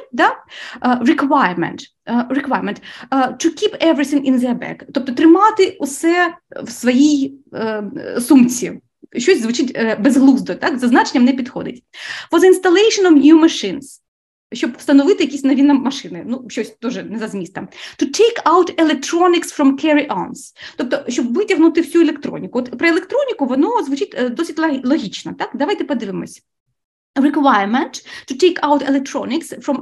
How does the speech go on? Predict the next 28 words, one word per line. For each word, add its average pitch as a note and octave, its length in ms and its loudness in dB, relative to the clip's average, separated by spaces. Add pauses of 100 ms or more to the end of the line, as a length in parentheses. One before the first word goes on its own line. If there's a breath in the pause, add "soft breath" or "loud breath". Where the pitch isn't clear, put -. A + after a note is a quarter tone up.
(100)
carry-ons C4+ 720 -2 (280 loud breath)
and C#4 240 6
travelers E4 440 0
allowing A#3 380 -2 (120)
it. - 80 -20 (240 soft breath)
Отже, C#4 260 -2 (180 loud breath)
ем, B3+ 480 -2 (140)
е, A#3+ 100 -6 (220)
мандрівникам, C#4+ 840 4 (360 loud breath)
е, A#3+ 140 -4
їм C#4+ 180 4
сказали, A#3+ 440 -4
що B3 140 -6
можна G#3 560 -2 (200)
не A#3 100 6
витя-, G#3+ 420 -6 (360)
не B3 480 -2
обмежувати, G3+ 680 -4
е, F#3+ 720 -12
рідину, A#3+ 720 2
так, F#4 380 -6 (340)
в A3 280 -8 (160)
ручній B3 300 -2
поклажі, A#3 520 -8 (200 loud breath)
а C4+ 80 -2
також D#4 320 -2
не D#4+ 280 6
витягувати C#4 680 -4